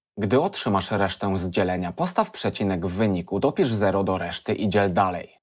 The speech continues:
Gdy otrzymasz kolejną resztę, ponownie dopisz do niej zero i kontynuuj dzielenie. Ta playlista dotyczy mnożenia i dzielenia liczb dziesiętnych.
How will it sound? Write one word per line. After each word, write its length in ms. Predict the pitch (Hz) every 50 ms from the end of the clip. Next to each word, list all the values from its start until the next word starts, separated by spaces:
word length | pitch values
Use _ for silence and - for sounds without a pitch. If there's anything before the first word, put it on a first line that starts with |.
| _ _ _ _ -
Gdy 200 | - 95 98 104
otrzymasz 460 | 95 92 - - 104 98 90 - -
kolejną 440 | - 98 98 117 160 190 185 - 98
resztę, 420 | 90 90 - - - 107 95 90 92
ponownie 400 | - - 143 180 196 202 165 123
dopisz 300 | 110 101 - 104 92 98
do 120 | 104 98
niej 180 | 92 95 98 95
zero 280 | 90 104 98 98 104
i 120 | - 92 90
kontynuuj 600 | - 95 90 90 95 104 135 165 180 170 139 110
dzielenie. 480 | - 110 101 98 95 92 90 - - - _ _ _ _ _ _ _ _ _ _ _ _ _ _ _ _ _ _ _ _ _ _ _ _ _ _ _ _ _ _ _ _ _ _ _ _ _ _ _ _ _ _ _ _ _ _ _ _ _ _ _ _ _ _ _ _ _ _ _ _ _ _ _ _ _ _ _ _ _ _ _ _ _ _ _ _ _ _ _ _ _ _ _ _ _ -
Ta 140 | - 160
playlista 580 | 175 - 131 101 90 85 87 85 - - 104 101
dotyczy 400 | 90 101 98 - 98 95 - 101
mnożenia 480 | 98 95 95 98 98 - - - - -
i 160 | - 120 104
dzielenia 380 | 110 110 98 101 101 101 98
liczb 280 | 95 95 92 - 87 80
dziesiętnych. 760 | 90 107 95 - - 101 92 85 - 98 85 - - - -